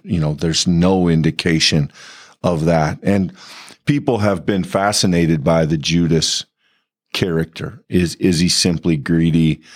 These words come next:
There's been some theories that he thought he was doing a good thing, that he's trying to force a conflict because he believes Jesus is going to take over. There's really no evidence of that in the Gospels. The Gospels are pretty unanimous on why he does what he does, because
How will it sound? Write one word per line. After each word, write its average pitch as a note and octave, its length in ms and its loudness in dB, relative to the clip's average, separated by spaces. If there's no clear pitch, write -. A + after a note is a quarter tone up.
There's F2+ 300 0
been F#2 240 0
some F2 180 0
theories E2+ 560 0
that D#2+ 180 0
he D#2+ 120 -2
thought F2 400 -2
he F2 100 0
was E2 200 0
doing E2 360 2
a D2+ 60 0
good C#2+ 260 -2
thing, G#2 460 0
that D#2 140 0
he's D2+ 180 -6
trying F2 520 0
to E2 200 0
force F#2 400 -2
a E2+ 60 -2
conflict F2 760 0
because D#2+ 320 -2
he D#2+ 100 -2
believes E2 480 0
Jesus D#2 480 0
is D2 100 -4
going D#2+ 300 0
to C#2 60 -8
take - 360 -4
over. G#2 460 2
There's F#2 240 -2
really C#3+ 260 2
no F2 300 0
evidence G#2+ 560 0
of F#2+ 100 0
that G#2 260 0
in E2 120 0
the E2 80 -4
Gospels. G2 560 -2
The F2 80 -4
Gospels F#2+ 520 0
are E2 180 0
pretty A2+ 300 0
unanimous G#2+ 720 2
on G#2+ 220 0
why G2 180 2
he G#2 80 2
does G2 300 0
what G2+ 140 2
he G2+ 100 2
does, F#2+ 280 0
because F#2+ 460 -2